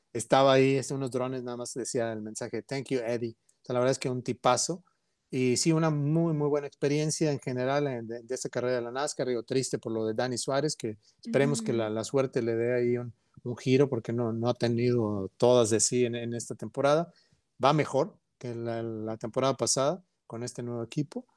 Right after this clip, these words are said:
Speaker 1: pero sí, ojalá que tenga ya, este, un golpe de suerte, porque Dani tiene talento. Ya fue campeón de la Xfinity, pero en la Cup no han dado, no ha tenido todas, eh, consigo. Pero sí es cuestión a veces de, de suerte, porque ha estado cerca.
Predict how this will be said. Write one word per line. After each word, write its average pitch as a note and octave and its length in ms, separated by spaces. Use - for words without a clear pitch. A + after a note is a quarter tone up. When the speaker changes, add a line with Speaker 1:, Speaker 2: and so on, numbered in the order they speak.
Speaker 1:
pero A#2+ 160
sí, C3 120
ojalá B2+ 360
que C3+ 100
tenga B2+ 320
ya, A#2 300
este, - 280
un B2+ 120
golpe C3 260
de A2+ 80
suerte, A#2+ 300
porque A#2+ 420
Dani F3 300
tiene D#3+ 220
talento. B2+ 540
Ya C#3 160
fue D3+ 140
campeón C3+ 320
de A#2+ 80
la A#2+ 80
Xfinity, C#3+ 500
pero A#2+ 160
en B2 60
la A#2+ 140
Cup D3 180
no C3+ 240
han C3 140
dado, B2 480
no B2 80
ha B2 80
tenido B2 320
todas, A#2+ 400
eh, G#2 360
consigo. C3+ 500
Pero B2 240
sí C#3 260
es C3+ 140
cuestión C#3 340
a B2 60
veces B2 320
de, G#2+ 140
de G#2+ 120
suerte, A#2+ 380
porque - 240
ha - 20
estado A#2+ 260
cerca. G2+ 400